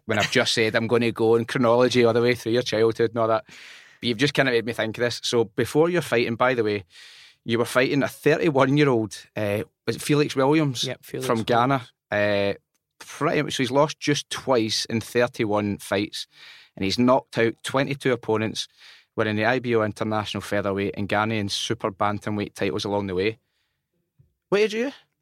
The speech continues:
Speaker 2: Um, twenty-four.
Speaker 1: You're twenty-four, right?
Speaker 2: <laughs>
Speaker 1: So before you fought him, you said, "I'm not worried about him or fazed by his record. I don't think he'll have what I've got in terms of boxing ability, so you'll need to knock me out because <laughs> otherwise I'll box his head off all night."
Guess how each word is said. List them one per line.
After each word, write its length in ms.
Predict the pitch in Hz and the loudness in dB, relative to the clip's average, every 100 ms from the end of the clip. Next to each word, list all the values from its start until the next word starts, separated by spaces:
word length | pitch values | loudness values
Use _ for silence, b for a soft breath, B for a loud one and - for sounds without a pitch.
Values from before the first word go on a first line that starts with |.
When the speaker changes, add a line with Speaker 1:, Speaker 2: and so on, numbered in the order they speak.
| _ - | _ -10
Speaker 2:
Um, 440 | 135 131 127 127 - | -6 -6 -6 -10 -10
twenty-four. 460 | - - - 139 151 | -10 -8 -6 -4 2
Speaker 1:
You're 140 | 160 | 2
twenty-four, 500 | 165 151 143 113 95 - _ _ | 4 2 2 -4 -4 -8 _ _
right? 400 | 101 113 139 135 - | 0 0 0 -8 -14
Speaker 2:
<laughs> 40 | _ _ | _ _
Speaker 1:
So 200 | - 127 | -2 0
before 420 | 117 123 - 170 | 0 -2 2 2
you 160 | 214 202 | 2 0
fought 300 | - 143 131 | 2 2 2
him, 180 | 127 120 | 0 2
you 140 | 160 | 0
said, 260 | - 113 - - | 2 2 2 0
"I'm 160 | 151 | 2
not 160 | 165 135 | 2 2
worried 240 | 123 127 | 4 2
about 220 | 123 107 | 0 0
him 200 | 110 117 117 | 2 0 0
or 180 | 107 113 | -2 -2
fazed 360 | - 107 98 | -2 -2 -2
by 160 | 104 101 | -2 -2
his 120 | 101 | -2
record. 400 | 98 92 - - B B B | -4 -4 -8 -10 B B B
I 60 | - | 0
don't 220 | 139 143 | 0 2
think 280 | 160 135 147 | 0 0 0
he'll 100 | 120 | 0
have 300 | 120 120 110 | 2 2 0
what 100 | 104 | 0
I've 220 | 110 - | 0 0
got 180 | 120 113 | -2 -2
in 60 | |
terms 320 | - 107 104 | -2 -4 -2
of 100 | 107 | -4
boxing 340 | 95 98 - 104 | -2 -4 -4 -6
ability, 420 | 98 104 87 107 B B B | -2 -2 -2 -6 B B B
so 120 | - 110 | -4 0
you'll 100 | 110 | 0
need 180 | 127 - | -2 -2
to 120 | 123 | 0
knock 180 | 123 - | 0 0
me 140 | 101 107 | -2 -2
out 120 | - | -4
because 280 | 110 147 - | -2 0 0
<laughs> 20 | |
otherwise 560 | 135 147 139 131 104 - | 0 2 2 2 0 -4
I'll 160 | 123 - | -4 -6
box 280 | 120 127 - | -4 -2 0
his 160 | 135 131 | 0 2
head 220 | 127 120 | 0 0
off 220 | 123 - - | -2 -2 0
all 180 | 120 | 0
night." 340 | 113 110 127 | 0 -4 -6